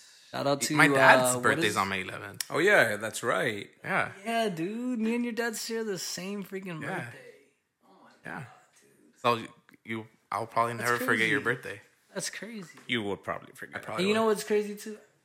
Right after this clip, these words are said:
Speaker 1: Shout out to Angel.
Speaker 2: Shout out to Angel.
Speaker 1: Angel,
Speaker 3: Angel's
Speaker 1: dude.
Speaker 3: birthday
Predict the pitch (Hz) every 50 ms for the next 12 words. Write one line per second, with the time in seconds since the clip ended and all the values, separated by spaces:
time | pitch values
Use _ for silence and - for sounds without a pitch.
0 | _ _ _ _ - - 160 160 165 170 165 - - 143 - - 135 151 165 165
1 | 165 170 - - - - 117 151 311 - - 127 82 98 110 143 156 147 135 107
2 | 101 - - - - 254 247 226 185 165 151 120 - 185 226 254 -